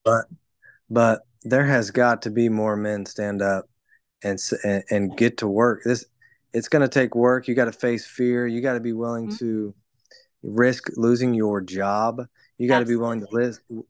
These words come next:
Speaker 1: lose friends, you lose
Speaker 2: Mm-hmm.
Speaker 1: family. But th-, Jesus said all that was gonna happen.
Speaker 2: Amen.
Speaker 1: He said
Speaker 2: He certainly did. Yes.
Speaker 1: So anyway, yeah, the, uh, I just keep coming back to that, and that's where I, and I read that article you,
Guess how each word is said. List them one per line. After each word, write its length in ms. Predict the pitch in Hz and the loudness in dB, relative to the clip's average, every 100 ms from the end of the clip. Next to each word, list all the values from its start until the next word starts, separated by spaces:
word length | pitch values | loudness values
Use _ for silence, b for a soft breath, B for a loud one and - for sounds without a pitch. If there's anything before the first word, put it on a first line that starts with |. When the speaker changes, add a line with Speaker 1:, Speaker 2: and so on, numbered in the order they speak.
| - | -12
Speaker 1:
lose 320 | 123 123 120 | -2 2 2
friends, 640 | - - 127 123 123 120 117 | 0 0 2 2 0 -2 -6
you 60 | 117 | -2
lose 260 | 120 107 | 0 0
Speaker 2:
Mm-hmm. 80 | 107 | -4
Speaker 1:
family. 420 | 123 123 120 120 | -4 -2 -2 -4
But 180 | 113 113 | -6 -8
th-, 140 | 123 _ B B | -8 _ B B
Jesus 380 | - 160 170 147 | 2 4 4 0
said 280 | - 180 165 - | 2 2 2 2
all 160 | 131 147 | 2 4
that 180 | 151 139 | 2 0
was 100 | 127 | -4
gonna 280 | 135 131 117 _ _ | -4 -4 -6 _ _
happen. 440 | - 131 208 220 - _ _ _ 220 | -6 0 0 0 -18 _ _ _ -4
Speaker 2:
Amen. 260 | 233 254 | -2 -2
Speaker 1:
He 220 | 254 226 185 | -2 -4 -2
said 160 | 165 | -2
Speaker 2:
He 100 | - - 240 | -4 -10 -10
certainly 280 | 240 240 240 | -8 -6 -4
did. 340 | 220 196 165 | -2 -2 -4
Yes. 580 | 185 196 165 - - - _ _ _ _ _ _ _ - | -6 -6 -6 -12 -18 -20 _ _ _ _ _ _ _ 2
Speaker 1:
So 60 | |
anyway, 280 | 147 127 123 - - B B B | 4 4 2 -2 -16 B B B
yeah, 240 | 139 135 - _ - | 2 2 -2 _ 0
the, 220 | 127 135 | 4 6
uh, 360 | 127 123 113 107 - _ _ _ _ _ - | 4 2 0 -4 -12 _ _ _ _ _ -6
I 80 | 123 | -2
just 240 | 127 117 | -2 -2
keep 180 | - 123 | -2 0
coming 280 | 139 127 110 | 0 0 2
back 260 | 123 123 | 2 0
to 100 | - 110 | -4 -4
that, 260 | 110 110 | -2 -2
and 120 | 110 | -2
that's 180 | 113 120 | -4 -2
where 120 | 120 | -2
I, 140 | 113 117 | -2 -2
and 100 | 131 | -2
I 60 | |
read 320 | 127 139 151 120 | -4 -4 -6 -6
that 180 | 113 | -8
article 440 | 113 120 120 113 107 | -6 -8 -8 -12 -16
you, 220 | 104 | -16